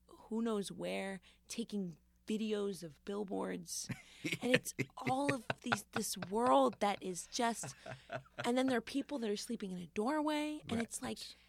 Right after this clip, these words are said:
Speaker 1: how, this is, I mean, I'm grateful that we're all in close proximity to each other in some squished, strange sense,
Speaker 2: Mm-hmm.
Speaker 1: but it's so, uh, scary,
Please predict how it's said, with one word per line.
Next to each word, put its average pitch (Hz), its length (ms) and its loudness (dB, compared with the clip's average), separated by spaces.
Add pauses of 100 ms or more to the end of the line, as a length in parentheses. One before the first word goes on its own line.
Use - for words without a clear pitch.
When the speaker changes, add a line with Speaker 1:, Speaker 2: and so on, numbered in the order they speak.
(180)
Speaker 1:
how, 370 680 -4 (1040)
this 311 280 -2
is, 320 720 -2 (240)
I - 40 -6
mean, 262 120 2
I'm 247 120 0 (280)
grateful 180 640 -2
that 165 200 -4
we're 165 200 -6 (120)
all 160 260 0
in 165 100 -6
close 165 240 -8
proximity - 560 -8
to - 160 -8
each - 160 -6
other 196 140 -2
in 175 80 -4
some 165 140 -10
squished, - 680 -8 (140)
strange - 560 -6
sense, 170 360 -8
Speaker 2:
Mm-hmm. 127 520 -10
Speaker 1:
but 233 80 0
it's - 160 -2
so, 247 720 -2 (720)
uh, 180 320 -6
scary, - 560 -8